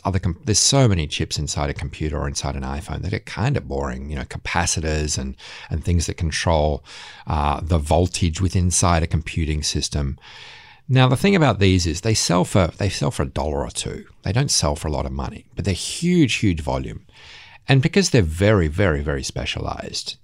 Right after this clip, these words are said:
um, it's not easy to swap out one component from another.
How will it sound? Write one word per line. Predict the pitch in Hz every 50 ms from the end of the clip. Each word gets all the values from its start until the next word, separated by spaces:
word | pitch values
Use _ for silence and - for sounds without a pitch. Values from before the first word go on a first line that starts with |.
| _ -
um, | 85 76 78 78 76 78
it's | - 101 - - 113
not | 107 101 101 98 -
easy | - 87 95 95 92 80 80 82
to | 73 71
swap | - - - 80 - -
out | 73 67 - -
one | 82 76 76 78 78 80 82 82
component | - 82 73 - - 78 73 71 67 -
from | - 71 69
another. | 69 110 127 - - - -